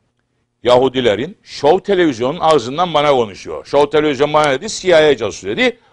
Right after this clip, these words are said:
O da onu söylüyor. Heh. Şimdi birbirine bağlantılı bunlar şimdi hepsi. Beraber çalışıyor. İyi. O zaman senin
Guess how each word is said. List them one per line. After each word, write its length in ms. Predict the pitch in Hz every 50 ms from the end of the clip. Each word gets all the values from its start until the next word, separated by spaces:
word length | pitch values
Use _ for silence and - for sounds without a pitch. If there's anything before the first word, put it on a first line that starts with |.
| _ -
O 160 | 170 208 208
da 140 | 220 202 190
onu 120 | 190 170
söylüyor. 360 | - 135 117 92 87 73 73 _ _ _ _ _ _ _
Heh. 160 | - 156 143 - - _ _ _ _ _ _ _ _ _ _
Şimdi 260 | - 135 135 143 147
birbirine 460 | 151 156 139 131 131 127 143 147 123
bağlantılı 500 | 131 127 123 123 117 104 - 110 107 101
bunlar 240 | 95 95 92 92 87
şimdi 280 | - - 87 78 76 76
hepsi. 280 | - - - - - _ _ _ _ _ _ _ _ _ -
Beraber 300 | 123 131 127 127 131 113
çalışıyor. 460 | - 113 85 76 - - - - - - -
İyi. 260 | 165 156 110 82 _ _ _ _ _ _ _ _ _ _ _ _ _ _ _ _ _ -
O 160 | 113 143 190
zaman 400 | 180 190 147 120 117 131 185 233 _ _ _ _ _ _ _ _ _ _ _ _ _
senin 460 | _ - - 127 131 143 147 143 -